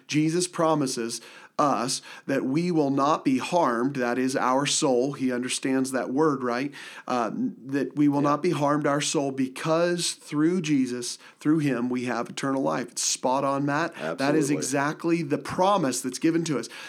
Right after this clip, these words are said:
Speaker 1: There is no promise that we will, uh, we will walk out of this life unscathed.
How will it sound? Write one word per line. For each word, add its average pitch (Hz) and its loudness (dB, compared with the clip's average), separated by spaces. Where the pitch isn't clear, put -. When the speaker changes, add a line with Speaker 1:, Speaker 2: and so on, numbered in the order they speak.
Speaker 1:
There 160 2
is 185 4
no 160 2
promise 170 -2
that 156 2
we 185 0
will, 160 4
uh, 160 2
we 185 0
will 180 4
walk 156 0
out 185 4
of 180 0
this 185 0
life 175 2
unscathed. 185 -4